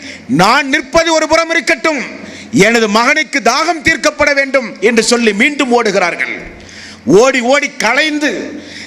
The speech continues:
தனது மகனுடைய நிலை என்ன என்று வந்து பார்க்கும்போது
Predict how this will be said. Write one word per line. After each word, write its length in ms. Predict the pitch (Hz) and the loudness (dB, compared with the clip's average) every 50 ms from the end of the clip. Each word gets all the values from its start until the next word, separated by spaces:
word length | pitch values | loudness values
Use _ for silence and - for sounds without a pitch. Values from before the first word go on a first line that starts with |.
| - - - | -20 -4 0
தனது 300 | - 214 247 262 247 226 | 0 0 2 0 0 0
மகனுடைய 520 | 226 247 247 302 330 320 330 330 330 294 | 0 0 0 0 0 0 0 0 0 2
நிலை 280 | 262 254 277 302 339 330 | 0 0 0 2 2 0
என்ன 220 | 330 320 330 339 | 0 0 0 0
என்று 240 | 320 311 302 302 302 | 0 0 -2 0 -2
வந்து 220 | 294 285 277 262 | 0 0 -2 -2
பார்க்கும்போது 960 | 180 220 220 269 294 - 277 277 247 233 233 233 226 202 170 135 110 - - | 0 0 0 0 0 0 -2 0 2 2 2 2 2 0 0 -2 -4 -8 -10